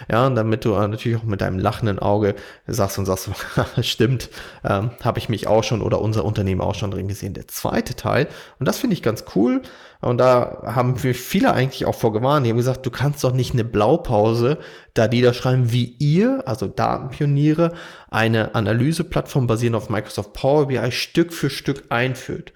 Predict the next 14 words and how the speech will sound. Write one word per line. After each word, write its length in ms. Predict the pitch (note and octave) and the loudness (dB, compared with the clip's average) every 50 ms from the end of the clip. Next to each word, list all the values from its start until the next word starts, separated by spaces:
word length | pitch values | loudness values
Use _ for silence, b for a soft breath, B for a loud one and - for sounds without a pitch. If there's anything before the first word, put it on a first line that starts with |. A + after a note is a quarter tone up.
| _ _ | _ _
Und 100 | - - | -12 -10
ich 100 | G#2+ - | -10 -8
habe 100 | - - | -6 -4
gesagt, 240 | - C3 C#3 - - - | -4 -2 -2 -4 0 2
"Doch, 360 | F3+ - C4 - - - - | 2 2 2 0 -6 -8 -4
weil 160 | G#2 A2 G2+ | -2 -2 -2
dieses 380 | G#2 A#2 G#2+ G2+ - - - - | -2 -2 -4 -4 -4 -8 -4 -4
Wissen, 440 | C3 C#3+ - - E3+ E3 D#3+ E3 B B B B - | -4 -2 0 0 0 0 -2 -4 B B B B -8
das 120 | - - | -4 0
sollten 240 | - - - - B2 | 2 2 2 0 -4
viele 400 | - - - A3 A#3 F#3 G#2+ - | -6 -2 0 2 2 2 2 2
wissen, 320 | G#2+ F#2+ - - - G2+ G#2 | 0 -2 -2 -4 -6 -4 -4
ja." 240 | G2 F2+ E2 G#2 | -2 -2 -2 -2
Und 340 | G#2+ A#2 C3+ A#2 A#2+ C3 B | -2 -4 -4 -4 -4 -6 B